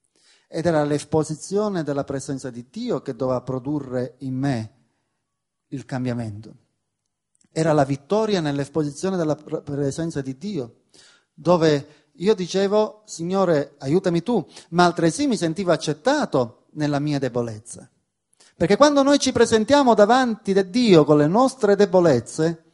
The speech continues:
allora siamo forti, allora abbiamo vinto. Fino a che Giobbe lottava con l'angelo di Dio con le sue forze,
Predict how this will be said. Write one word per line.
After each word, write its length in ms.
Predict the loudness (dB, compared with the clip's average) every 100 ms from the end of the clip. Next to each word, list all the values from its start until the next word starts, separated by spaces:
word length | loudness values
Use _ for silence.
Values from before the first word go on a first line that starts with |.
| _ _ _
allora 640 | -6 0 4 4 2 -4 _ _ _ _
siamo 340 | -6 -4 -4
forti, 560 | -2 -4 -4 _ -20 -20 _ _ _ _
allora 640 | -12 -6 -2 -2 -4 -14 _ _ _ _
abbiamo 360 | -16 -6 -4 -4
vinto. 480 | -2 -4 -6 -14 -20 _ _ _ _ _ _ _ _ _ _ _ _
Fino 260 | -8 -6
a 40 | -4
che 200 | -6 -4
Giobbe 400 | -2 -2 -4 -8
lottava 480 | -8 -6 -4 -4
con 160 | -6 -8
l'angelo 400 | -8 -8 -6 -8
di 140 | -10
Dio 200 | -8 -8
con 120 | -6 -10
le 100 | -6
sue 160 | -8
forze, 600 | -6 -10 -10 -14 -14 -14